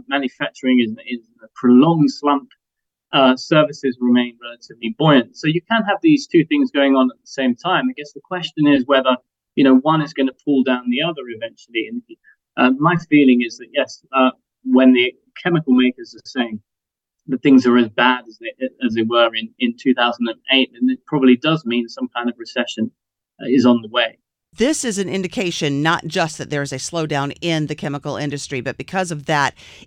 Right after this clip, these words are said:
Speaker 2: it may hint that there is a slowdown in manufacturing as a whole. Fewer things are being made because there's less of a demand for those things. What kind of things?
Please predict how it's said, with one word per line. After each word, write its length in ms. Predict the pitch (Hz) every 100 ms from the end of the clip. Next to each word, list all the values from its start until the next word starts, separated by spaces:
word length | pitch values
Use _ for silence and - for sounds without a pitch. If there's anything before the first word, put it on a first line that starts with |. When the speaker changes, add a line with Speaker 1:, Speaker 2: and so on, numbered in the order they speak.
| -
Speaker 2:
it 160 | 165
may 240 | 170 175 180
hint 400 | - 247 165 - - _
that 200 | - 160
there 220 | 170 160
is 160 | - 156
a 60 | 151
slowdown 480 | - 180 160 151
in 140 | 147 143
manufacturing 800 | 147 147 143 147 143 - 151 143
as 100 | 131
a 60 |
whole. 420 | 135 - 240 156 143 -
Fewer 320 | _ 240 233 202
things 300 | - 180 156
are 60 |
being 340 | 147 160 143 147
made 260 | 170 160
because 300 | 143 151 151
there's 220 | 147 135
less 180 | 143 139
of 100 | 147
a 60 | 151
demand 480 | 160 180 240 269 240
for 220 | - 156
those 320 | 147 143 -
things. 520 | - 151 139 139 139 - - - -
What 200 | 190 -
kind 380 | - 247 233
of 80 | 180
things? 600 | - 156 85 65 - -